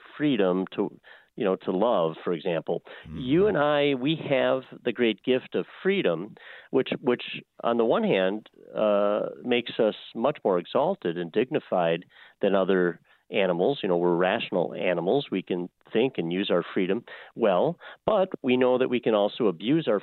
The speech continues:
Speaker 1: freedom and use it in a very disordered way. And, and in doing so, we kind of can sink lower than the animals, as it were. And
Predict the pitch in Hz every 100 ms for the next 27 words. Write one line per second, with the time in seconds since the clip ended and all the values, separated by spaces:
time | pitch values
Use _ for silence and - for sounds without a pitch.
0 | - 90 85 92 90 95 98 104 - 101
1 | 90 92 82 90 - 101 117 107 90 85
2 | 90 90 101 107 104 170 - 104 95 -
3 | 104 98 - 90 - 101 - - - _
4 | - 101 147 127 85 - 92 87 80 80
5 | - - 92 85 85 82 78 95 87 90
6 | 104 104 92 87